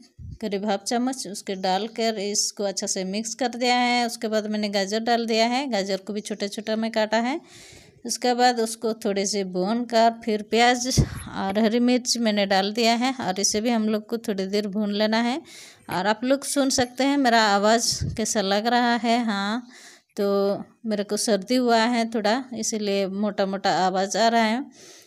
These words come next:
तो देखिए इसे हम लोग भून कर डालेंगे करी लीव्स, करी लीव्स डाल के इसे भी मिक्स कर देंगे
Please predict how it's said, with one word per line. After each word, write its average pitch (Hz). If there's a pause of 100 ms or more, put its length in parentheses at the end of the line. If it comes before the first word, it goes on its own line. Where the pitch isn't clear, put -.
(180)
तो 202
देखिए 233
इसे 240
हम 208
लोग 208
भून 247
कर 247 (340)
डालेंगे 202 (100)
करी 190
लीव्स, 226 (140)
करी 214
लीव्स -
डाल 220
के 240
इसे 233
भी 208
मिक्स 226
कर 247
देंगे 240